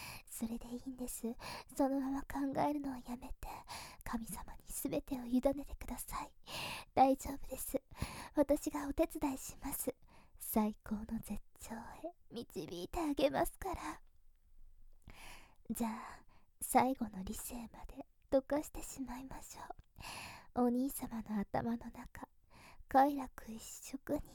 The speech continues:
染め上げてしまいますね。<laughs> このままキスされ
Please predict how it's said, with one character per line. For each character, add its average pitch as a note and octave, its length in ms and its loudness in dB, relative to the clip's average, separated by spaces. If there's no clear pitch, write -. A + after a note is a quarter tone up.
染 D4 240 8
め D4 80 6
上 D#4 80 4
げ F#4 120 6
て G#4+ 120 -6
し - 180 2
ま C#4 160 4
い - 80 4
ま - 160 2
す - 220 -6
ね。 - 540 2
<laughs> - 1800 -8
こ - 80 -6
の A3+ 140 -8
ま - 240 -10
ま - 160 -16
キ - 160 -4
ス - 260 -4
さ - 180 -6
れ - 160 -18